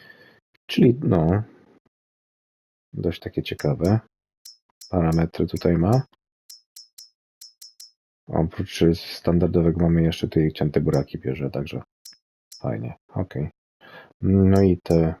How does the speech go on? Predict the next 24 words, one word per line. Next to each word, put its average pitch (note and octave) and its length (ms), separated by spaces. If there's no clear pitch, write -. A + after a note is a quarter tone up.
parametry E2 500
są, - 280
mm, C#2+ 320
dość, - 400
dość - 240
ciekawe, - 380
że - 100
tak - 180
powiem. C#2 180
Mm, F2 240
dobra, E2 280
czyli B2+ 200
sto - 280
pięćdziesiąt, C3 680
mamy F#2 280
tutaj, F2 280
mm, F2+ 360
biogazownię, E2+ 720
także D2 260
cena D#2 340
jest, D#2 400
my-, F2+ 140
myślę, E2+ 440
bardzo E2 400